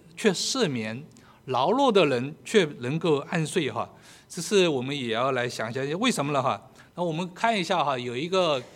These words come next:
呃，莎士比亚，我们都比较熟悉的哈。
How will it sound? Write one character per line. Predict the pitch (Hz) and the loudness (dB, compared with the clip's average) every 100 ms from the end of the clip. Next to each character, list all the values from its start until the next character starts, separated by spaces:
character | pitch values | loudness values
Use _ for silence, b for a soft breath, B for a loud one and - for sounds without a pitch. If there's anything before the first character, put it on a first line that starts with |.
| B B B | B B B
呃， | - 131 | -10 -8
莎 | - 220 330 | 0 2 2
士 | 220 | -2
比 | 151 127 | -4 2
亚， | 147 | 2
我 | 139 | 2
们 | 147 | 0
都 | 143 | -4
比 | 123 | -2
较 | 135 | -4
熟 | 135 143 | -4 -4
悉 | 139 208 | 0 2
的 | 135 | 4
哈。 | 127 | 4